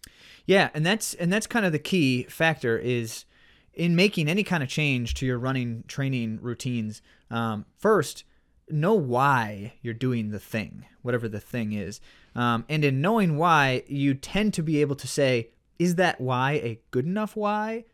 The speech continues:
to do it differently, or should I continue doing what, you know, what I've been doing?" Um, some of those kinds of questions are important to ask. I think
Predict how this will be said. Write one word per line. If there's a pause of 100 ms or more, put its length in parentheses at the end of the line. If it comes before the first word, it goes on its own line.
to
do
it
differently,
or
should
I
continue
doing
what,
you
know,
what
I've
been
doing?" (300)
Um,
some
of
those
kinds
of
questions
are
important
to
ask. (340)
I
think